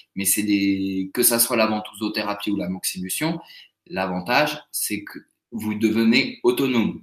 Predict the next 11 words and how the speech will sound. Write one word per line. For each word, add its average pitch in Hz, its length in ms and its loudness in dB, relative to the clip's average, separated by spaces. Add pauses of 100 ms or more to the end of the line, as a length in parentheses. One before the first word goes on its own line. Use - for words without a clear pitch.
Vous 92 160 -4
avez 92 140 0
ça 117 160 0
chez 104 200 0
vous, 156 320 0
vous - 80 0
pouvez 120 380 -2
l'utiliser 123 800 0 (240)
en 98 200 -2
automédication. 92 1600 0
Euh, 95 320 -2